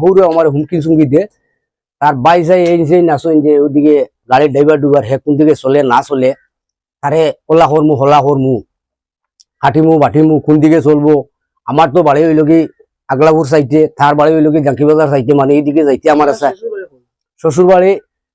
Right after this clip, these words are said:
Speaker 1: দলিডোর এন্ডিরমুড়া। আমি এইদিকে যাইতে আমার ক্যাপচার ট্যাপচার করতে চায়, তার বাই চাই লইয়া, হ্যান স্যান লইয়া আরো চায় ক্যাপচার উচার করতো, তার কিছু আরো আসেন, তার আরো লইয়া চায় আমার ক্যাপচার করতো, রাস্তা থেকে, গাড়ি থেকে রাস্তাত নামাইতে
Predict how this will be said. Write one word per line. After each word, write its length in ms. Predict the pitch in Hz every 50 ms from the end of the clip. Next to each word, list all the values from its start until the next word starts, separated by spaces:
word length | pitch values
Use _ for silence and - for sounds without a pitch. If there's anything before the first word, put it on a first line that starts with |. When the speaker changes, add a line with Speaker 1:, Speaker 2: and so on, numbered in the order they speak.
| _ _ _ _
Speaker 1:
দলিডোর 460 | 131 127 151 160 185 180 165 185 180 170 151 - _ _ _ _ _ _ _ _ -
এন্ডিরমুড়া। 480 | 160 175 180 190 180 175 156 147 113 95 - _ _ _ _ _ _ _ _ _ -
আমি 200 | 135 143 165 190
এইদিকে 420 | 190 185 185 170 190 190 202 208
যাইতে 340 | 185 175 151 127 - 165 180
আমার 320 | 175 156 156 156 165 165 151
ক্যাপচার 320 | - 156 - - 170 156
ট্যাপচার 300 | - 165 151 - 165 147
করতে 240 | 127 139 123 - 151 117
চায়, 200 | 117 127 127 127 123 -
তার 140 | 131 127
বাই 260 | 117 101 131 135 139 123
চাই 180 | - 143 143
লইয়া, 240 | 131 123 123 127 127
হ্যান 180 | 123 123 123 117
স্যান 160 | 120 131 131
লইয়া 280 | 127 117 113 117 117
আরো 100 | 117 117
চায় 200 | 113 - 123 117
ক্যাপচার 320 | - - 120 - - 123 113
উচার 240 | 107 92 127 120 104
করতো, 320 | 104 110 95 _ _ 113 -
তার 160 | - 104 98 101 _ _ _ _ _ _ _ _ _ _ _
কিছু 220 | - 143 127 151 151
আরো 160 | 139 135 143
আসেন, 360 | 139 131 117 123 135 131 147 127 _ _ _ _ _ _ _ _ _ _ _ _ _ _ _ -
তার 120 | 135 143
আরো 180 | 147 147 151 143
লইয়া 200 | 135 131 135 127
চায় 140 | 131 131
আমার 240 | 131 127 135 135 120
ক্যাপচার 280 | - 139 - 143 139 117
করতো, 200 | 113 113 - 127
রাস্তা 260 | 120 135 - - 135
থেকে, 220 | - 135 131 131
গাড়ি 200 | 120 117 117 127 117
থেকে 180 | 107 139 131 127
রাস্তাত 280 | 123 117 - - 123 -
নামাইতে 300 | 135 120 120 120 104 131